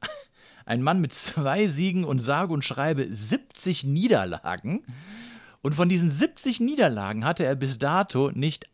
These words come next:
eine einzige durch K O verloren. Und jetzt möchte man da schon meinen, Moment mal, ah ja,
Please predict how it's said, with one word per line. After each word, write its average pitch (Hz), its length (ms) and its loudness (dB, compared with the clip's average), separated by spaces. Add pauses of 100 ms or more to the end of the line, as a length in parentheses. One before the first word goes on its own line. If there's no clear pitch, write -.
(140)
eine 220 440 2
einzige 147 560 4
durch 147 240 0
K 127 140 0
O 185 220 2
verloren. 92 680 0 (720)
Und 269 380 2
jetzt 147 160 -2
möchte 214 220 2
man 175 140 4
da 147 100 0
schon 160 220 2
meinen, 165 320 0 (400)
Moment 123 260 0
mal, 87 260 -2 (200)
ah 123 60 0
ja, 101 100 0